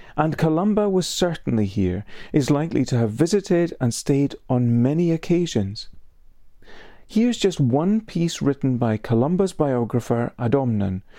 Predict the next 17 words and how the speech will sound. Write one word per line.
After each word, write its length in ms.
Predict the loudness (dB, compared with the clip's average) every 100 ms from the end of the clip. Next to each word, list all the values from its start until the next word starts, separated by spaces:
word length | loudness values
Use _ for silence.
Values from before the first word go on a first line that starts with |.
| -20 -8
concerning 580 | -2 0 2 0 2 0
a 40 | 0
visit 360 | 0 0 0
the 100 | -2
saint 460 | -4 -2 0 -2 -2
made 400 | 0 2 0 -2
to 160 | -8 -2
Éillimh 360 | 0 0 0
An 160 | 0 0
NGaedh. 340 | 0 0 -4 -10 -20 -20 -20 -20 _ _ -20 -20 -18 -18 -18 -8
"For 140 | 0 2
this 220 | 0 0
was 140 | 0
a 80 | 0
retreat 600 | 0 -2 -2 -2 -2 -6
from 280 | -4 0 2
Iona, 500 | 2 2 0 -2